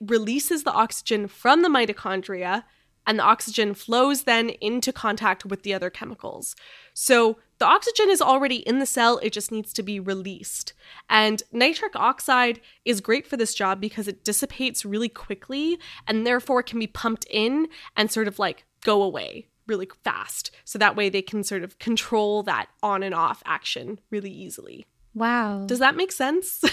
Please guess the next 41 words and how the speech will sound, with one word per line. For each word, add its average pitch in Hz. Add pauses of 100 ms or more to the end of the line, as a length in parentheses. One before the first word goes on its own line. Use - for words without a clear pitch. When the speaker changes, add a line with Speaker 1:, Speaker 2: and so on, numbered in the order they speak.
(420)
Speaker 1:
<laughs> -
I 233
know 262
that's 285
Speaker 2:
Yeah. 320
Speaker 1:
very, 240
like, 233
heavy 220
science 190
chemistry, -
but - (500)
Speaker 2:
No, 294
I 262
think 285
it 247
does. 226
And 208 (240)
it's 220
also 240
just 214
so 233
interesting 190
that 185
it 214
is 170
such -
a -
complex - (420)
chemical 196
process. 180 (320)
Speaker 1:
Yeah, 226
and 226
I 254
think 320
I've 480
simplified 202
it 202
a 190
lot. 175
Like, 202 (220)
there's, 208